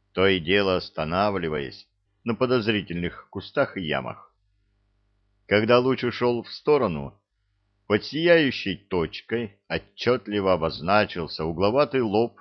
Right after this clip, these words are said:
бронемашины. Реснички над чёрными провалами смотровых люков качнулись и медленно, одна за другой, захлопнулись.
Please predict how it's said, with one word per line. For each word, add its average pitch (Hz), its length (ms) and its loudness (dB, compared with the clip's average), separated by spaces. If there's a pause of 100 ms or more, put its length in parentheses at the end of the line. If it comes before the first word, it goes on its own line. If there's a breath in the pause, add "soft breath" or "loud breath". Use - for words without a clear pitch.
бронемашины. 98 1040 -2 (1200)
Реснички 156 680 0
над 151 220 -2
чёрными 127 500 0
провалами 104 760 2 (300)
смотровых 107 640 0
люков 95 480 -2
качнулись 165 840 -4 (480)
и 95 120 -2
медленно, 95 920 0
одна 80 420 0
за 80 160 -4
другой, 71 400 -2
захлопнулись. 65 960 -8